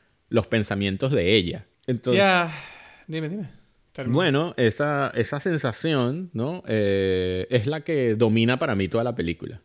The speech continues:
Speaker 1: ¿no? Esa es la, si hablamos solamente de sensaciones, ¿no? Eh,
Speaker 2: Ya.
Speaker 1: después viene, claro, mientras va avanzando la película,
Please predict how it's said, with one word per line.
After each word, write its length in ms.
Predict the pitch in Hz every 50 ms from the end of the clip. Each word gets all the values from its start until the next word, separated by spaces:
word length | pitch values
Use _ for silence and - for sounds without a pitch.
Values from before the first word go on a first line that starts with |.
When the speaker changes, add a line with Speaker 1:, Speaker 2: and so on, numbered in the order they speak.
| _
Speaker 1:
¿no? 220 | - 95 110 180 190 - -
Esa 340 | 107 92 - - 107 107
es 60 | 113 113
la, 720 | 127 120 120 117 110 107 101 90 87 87 85 85 87 90
si 160 | 98 - - 104
hablamos 320 | 92 92 95 95 101 104
solamente 360 | - 117 113 117 117 113 - 123
de 60 | 117
sensaciones, 720 | - 123 113 104 - - - - 113 95 82 82 151 165 -
¿no? 180 | - - 113 170 _ _ - - - - - - - - _ _ -
Eh, 560 | - 107 104 101 101 98 98 95 95 95 95 92
Speaker 2:
Ya. 60 | 95
Speaker 1:
después 320 | 107 123 117 117 - 120 113
viene, 280 | 139 151 156 170 190
claro, 440 | 196 - 175 170 135 110 104 95 - -
mientras 460 | - 85 117 113 110 101 - - 95 101 104
va 360 | 104 101 107 98 104 107 120
avanzando 520 | 135 156 160 156 127 104 101 113 110 117 139
la 120 | 165 170 -
película, 640 | 147 156 165 156 139 - 139 139 143 151 156 151